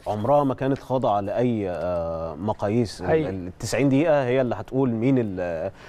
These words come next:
Speaker 1: مين الفائز. آه، حالة كل، كل فريق وحالة كل اللعيبة والاستعداد النفسي والذهني والبدني لل-، للمباراة هو اللي هيحدد كل شيء. تبقى القمة قمة، في لعيبة دايما بتكون حتى لو مش فايقة بتيجي في الماتش ده وت-، وتفوق.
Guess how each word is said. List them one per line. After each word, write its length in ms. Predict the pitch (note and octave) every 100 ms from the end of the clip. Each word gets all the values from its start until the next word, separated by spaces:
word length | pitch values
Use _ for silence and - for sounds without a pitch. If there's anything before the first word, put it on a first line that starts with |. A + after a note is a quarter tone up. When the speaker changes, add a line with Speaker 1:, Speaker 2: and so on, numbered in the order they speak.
| - -
Speaker 1:
مين 220 | C3+ C3+
الفائز. 540 | A#2 C#3 C#3 D#3 C#3+ - - -
آه، 320 | - G#2 G2
حالة 320 | - C#3 C3+ -
كل، 680 | - C3+ B2+ A2 G#2+ G#2 G2+ G2
كل 240 | C3 B2+ B2
فريق 300 | A#2 C#3 -
وحالة 240 | - B2+ -
كل 180 | C3
اللعيبة 380 | B2+ G2+ A#2+ B2+
والاستعداد 540 | A2+ F#2+ - G2 B2+ A#2+
النفسي 460 | A2+ B2+ - B2
والذهني 540 | A2 F#2 B2 C3 A#2+ A#2
والبدني 680 | G2+ F2+ C3 B2+ A#2+ G#2
لل-، 280 | G2 G2 F#2+ F2+ G2+
للمباراة 480 | G#2 G#2+ G#2+ C3+ C#3
هو 160 | C#3
اللي 120 | B2+
هيحدد 600 | G#2+ G2 B2 A2 F2 F2+ -
كل 200 | A2+ A2+
شيء. 240 | B2 G#2+ -
تبقى 260 | C3+ -
القمة 360 | A2 - C3+ B2
قمة، 340 | - C#3+ D3 D3+ - -
في 120 | - B2+
لعيبة 500 | A2+ C3 B2+ A2 G#2+
دايما 440 | G#2+ B2 C3+ B2
بتكون 680 | G#2+ G2 - C3+ C3 A2 G2+
حتى 320 | C3+ B2+ B2
لو 140 | A2+
مش 180 | A2 A2
فايقة 280 | - C#3 A2+
بتيجي 260 | A#2 C3 B2+
في 80 |
الماتش 340 | A#2 A2+ C3 B2
ده 180 | A#2+ C3
وت-، 300 | A#2+ - F#2+
وتفوق. 480 | G2 - C#3+ D3+